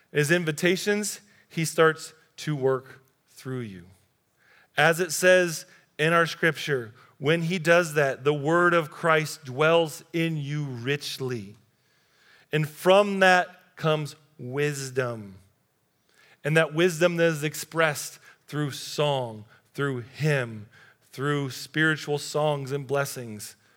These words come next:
through puppets even. And through that, you will understand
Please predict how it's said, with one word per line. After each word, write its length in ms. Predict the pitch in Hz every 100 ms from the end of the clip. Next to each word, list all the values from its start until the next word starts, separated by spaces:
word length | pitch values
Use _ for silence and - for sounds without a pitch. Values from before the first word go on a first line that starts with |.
| _ _
through 260 | 147 143 131 _
puppets 640 | - 151 147 139 - - -
even. 360 | 131 120 104 92 92 _ _ _ _ _ _ _ _ _ _ _ _ _ _ _
And 240 | 143 143
through 300 | - 170 202
that, 260 | 196 180 147
you 160 | 160 170
will 180 | 170
understand 680 | 151 165 160 147 - 160 160